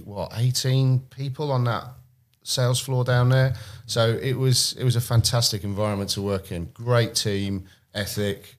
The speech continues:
Um, yeah, really interesting in, in terms of getting into a bigger,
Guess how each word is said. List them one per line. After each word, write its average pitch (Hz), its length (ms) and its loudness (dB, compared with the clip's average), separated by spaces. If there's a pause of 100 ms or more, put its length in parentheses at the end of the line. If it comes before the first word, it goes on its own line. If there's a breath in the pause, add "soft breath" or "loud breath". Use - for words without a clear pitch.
Um, 92 580 -2 (580)
yeah, 95 300 -2 (100)
really 110 340 0
interesting 90 540 -4 (100)
in, 92 120 -10
in 95 180 -6
terms 95 340 -4
of 87 140 -8
getting 92 280 -6
into 92 260 -6
a 87 40 -6
bigger, 87 460 -4